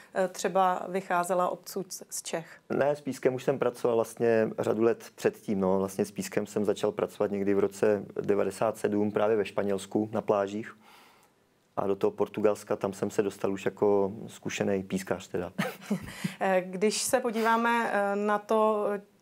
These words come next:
Speaker 1: co jsi vystudoval, tak, eh, v Brně,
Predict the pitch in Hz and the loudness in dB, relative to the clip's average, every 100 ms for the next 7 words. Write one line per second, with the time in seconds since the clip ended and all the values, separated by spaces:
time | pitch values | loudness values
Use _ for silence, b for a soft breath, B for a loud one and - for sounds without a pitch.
0 | _ - - - 214 - 226 220 - 180 | _ -18 -10 -6 -4 0 0 0 0 0
1 | 170 165 208 214 202 202 185 185 175 180 | 4 4 4 0 -2 0 2 2 0 2
2 | 190 196 196 208 | 2 4 2 2